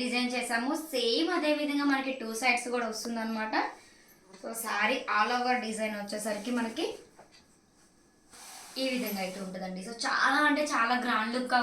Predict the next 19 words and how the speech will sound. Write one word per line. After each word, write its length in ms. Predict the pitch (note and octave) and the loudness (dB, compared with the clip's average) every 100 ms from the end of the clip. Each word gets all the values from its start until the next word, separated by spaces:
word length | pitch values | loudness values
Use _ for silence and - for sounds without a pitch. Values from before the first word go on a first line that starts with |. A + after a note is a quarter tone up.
| A#3+ | 2
ఉందన్నమాట. 420 | A3 A3 G#3+ A3+ | -4 -6 -4 -2
మనకి 320 | B3 A3+ G#3+ - | 0 -2 -4 -8
కింద 220 | A3+ A3+ | -8 -4
వచ్చేసరికి 580 | B3+ B3+ B3+ B3+ B3 F#4 - - - - | -4 -4 -2 -4 -4 -6 -8 -14 -20 -10
మీడియం, 360 | C4 C#4+ D#4+ E4 E4 D#4 | -2 4 6 6 4 2
ఆ, 40 | A#3+ B3 B3 | 4 4 6
కంచె 240 | B3 B3 B3+ | 2 2 0
బోర్డర్‌ని 300 | C4+ C4 B3+ | 2 2 0
డిజైన్ 380 | A#3 A#3 A#3 B3 | -2 -2 -2 -2
చేసాము, 340 | B3 B3 C#4+ C#4+ | -4 -2 -2 2
పైన 180 | B3 B3 | 2 2
వచ్చేసరికి 440 | C4+ C#4 B3+ B3 F4+ | 0 -2 -4 -4 -6
స్మాల్ 400 | - B3+ B3 C4+ | -2 2 2 2
కంచె 240 | C4 A#3 A#3 | 0 -2 -2
బోర్డర్ 280 | A#3 A3 G#3+ | -2 -2 -4
డిజైన్ 300 | G#3+ G#3+ A3 | -4 -4 -4
చేసాము. 380 | A3 G#3 G#3 C4+ G4 - - - - - | -4 -4 -2 0 -2 -4 -14 -16 -16 -6
వీటిలలో 420 | B3+ C4 D4+ D4 | -2 0 2 2
వచ్చేసరికి 600 | C#4 C4 D#4 D#4 C#4 D#4+ | 2 2 2 2 0 0